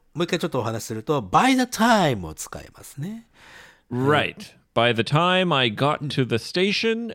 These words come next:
Speaker 2: the train had already left.
Speaker 1: そう。By the time、あ、あの、駅に着いたという、その、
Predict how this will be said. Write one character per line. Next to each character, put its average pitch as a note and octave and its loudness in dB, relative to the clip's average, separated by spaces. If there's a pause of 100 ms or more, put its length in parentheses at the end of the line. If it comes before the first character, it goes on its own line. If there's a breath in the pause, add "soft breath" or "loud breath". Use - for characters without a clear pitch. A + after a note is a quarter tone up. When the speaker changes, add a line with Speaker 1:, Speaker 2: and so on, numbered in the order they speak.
Speaker 2:
the A#2+ 0
train D3 0
had F#2+ 0 (100)
already A#2+ 2
left. - -8 (520)
Speaker 1:
そ - -4 (120)
う。 - -20
By E3 6
the E3+ 2
time、 E3 -2
あ、 A#2 -14
あ B2+ -14
の、 B2+ -10 (100)
駅 A#3 -4
に F#3+ -2
着 A3 -4
い D#3+ -12
た G3+ -4
と D#3+ -2
い G2+ -6
う、 - -12
そ - -10
の、 A3+ 0